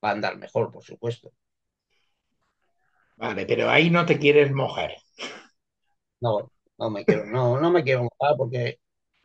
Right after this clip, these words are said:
Speaker 1: no sé, es decir, un poco lo que has dicho tú, si, si vamos a ver lo del año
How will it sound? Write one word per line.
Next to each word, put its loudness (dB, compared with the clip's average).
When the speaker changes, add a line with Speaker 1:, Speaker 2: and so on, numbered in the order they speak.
Speaker 1:
no 2
sé, 2
es -10
decir, -4
un -6
poco 8
lo 6
que 6
has 6
dicho -2
tú, 0
si, -6
si -6
vamos 2
a 6
ver 4
lo 2
del 2
año 0